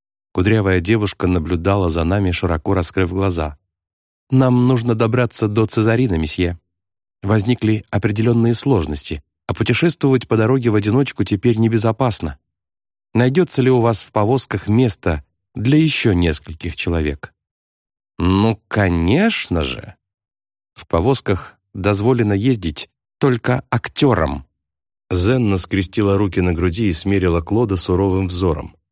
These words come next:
"Таково правило. Разве нет? Ты не можешь себе позволить кормить нас и давать нам приют, если мы не будем выступать". Она добавила, обращаясь к Лу. "Клод — своего рода коллекционер.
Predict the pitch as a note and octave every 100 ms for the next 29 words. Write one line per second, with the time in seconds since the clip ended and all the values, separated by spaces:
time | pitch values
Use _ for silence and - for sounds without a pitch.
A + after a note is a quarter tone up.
0 | _ _ _ _ _ G#2+ - B2 C#3 C#3+
1 | A2 C3 F#2+ C#2+ C2 - _ _ _ _
2 | - G#2+ A2 F#2 G2+ G#2 D#3+ - _ _
3 | _ _ _ _ _ _ - F3 G3+ G#3
4 | F3 G#2 - G2 F#2+ F2+ F#2+ F#2+ C#3 F#2+
5 | - G2 G2 F2+ - B2+ D3+ - A#2+ G2+
6 | G2 C3 C#3 G#2 G2+ E2+ G#2+ A#2 F#2 -
7 | F2 E2 E2+ E2+ - _ - F#2+ G2+ F#2
8 | D#2 A#2+ A#2+ G#2 G#2 - F#2+ - - -
9 | _ _ _ _ _ _ _ - E2+ D#2+
10 | D#2 F#2+ F2+ D2+ D2 D#2 D#2 F2+ D#2+ D#2
11 | - D2+ - - _ _ _ _ _ -
12 | C3+ F#3 G#3 - - _ _ _ _ -
13 | - D#3 D#3 D#3+ E3 D#3 - D3 D3 -
14 | D3+ C#3 C3+ C#3+ F#2 D2